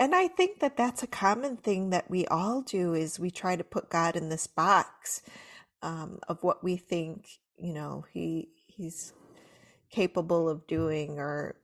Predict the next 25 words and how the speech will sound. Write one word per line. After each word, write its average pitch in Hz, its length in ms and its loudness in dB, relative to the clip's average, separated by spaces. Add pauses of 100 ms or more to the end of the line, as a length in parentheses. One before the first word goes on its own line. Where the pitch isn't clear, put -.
(120)
um, 147 640 -10 (1040)
and 156 240 -8
not 156 180 -4 (240)
trusting - 460 0
him 202 200 -4
as 151 160 -6
much 160 220 -10
as - 160 -10
we 156 100 -4
should. 160 480 -2 (560)
Well, 208 120 4
what 262 260 2
would 427 180 6
you 311 120 2
say 196 420 4
to - 140 -6
the 254 100 -2
person 160 1000 -2 (360)
that - 220 0
wants 240 540 2
to - 180 -4
say 156 300 0
yes 143 300 -4
to - 120 -14
God, 135 480 -6